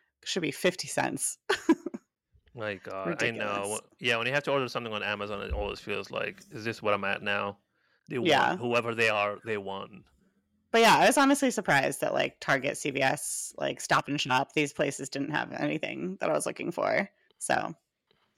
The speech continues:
Speaker 2: People just went there,
Speaker 1: they're all the
Speaker 2: like,
Speaker 1: villain.
Speaker 2: uh,
Speaker 1: They're all the
Speaker 2: that's
Speaker 1: villains for me.
Speaker 2: They went there at six A M and bought all of
Speaker 1: <laughs>
Speaker 2: them. 'Cause
Speaker 1: Yeah,
Speaker 2: they know.
Speaker 1: obviously.
Speaker 2: Yeah. They were not,
Speaker 1: Exactly.
Speaker 2: they were not gonna wait. You fucked up.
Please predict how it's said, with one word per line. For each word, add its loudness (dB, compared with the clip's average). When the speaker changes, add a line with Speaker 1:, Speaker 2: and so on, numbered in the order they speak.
Speaker 2:
People -2
just 0
went -4
there, 2
Speaker 1:
they're 2
all 6
the 0
Speaker 2:
like, -4
Speaker 1:
villain. 4
Speaker 2:
uh, -4
Speaker 1:
They're 0
all 6
the -2
Speaker 2:
that's 0
Speaker 1:
villains -2
for -8
me. -16
Speaker 2:
They -4
went -2
there 4
at 2
six -8
A 2
M -2
and -12
bought -2
all 0
of 0
Speaker 1:
<laughs> -18
Speaker 2:
them. -14
'Cause -
Speaker 1:
Yeah, 4
Speaker 2:
they 0
know. 0
Speaker 1:
obviously. 0
Speaker 2:
Yeah. -2
They 0
were -6
not, 2
Speaker 1:
Exactly. 0
Speaker 2:
they 0
were 0
not -4
gonna -2
wait. -2
You -4
fucked -2
up. -2